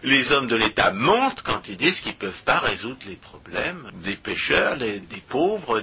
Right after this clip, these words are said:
des transporteurs routiers, qu'ils abaissent la T I P P, un point c'est tout. Alors évidemment, euh, les, les gens vous répondront, il faut bien que les hommes de l'État volent de l'argent, ils,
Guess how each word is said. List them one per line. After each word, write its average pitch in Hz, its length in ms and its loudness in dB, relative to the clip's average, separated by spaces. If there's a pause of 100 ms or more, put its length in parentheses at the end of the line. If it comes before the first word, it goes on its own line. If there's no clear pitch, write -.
(100)
des 98 120 0
transporteurs - 680 -2
routiers, 226 360 2 (160)
qu'ils 127 260 -2
abaissent 123 420 2
la 113 100 -4
T 127 220 -6
I 131 40 -8
P 196 160 -4
P, 269 240 4
un 208 80 4
point 170 220 -4
c'est - 200 -8
tout. 269 240 -4 (280)
Alors 101 180 4
évidemment, 127 640 2
euh, 98 340 -2
les, 92 380 -8 (720)
les 87 100 -12
gens 120 320 -2
vous 87 200 -10
répondront, 95 440 -2
il 135 120 4
faut 117 140 -6
bien 117 200 2
que - 120 -8
les 92 140 -4
hommes 92 140 0
de 87 80 -6
l'État 90 260 2
volent 80 260 -2
de 85 120 -8
l'argent, 170 580 2
ils, 98 240 -4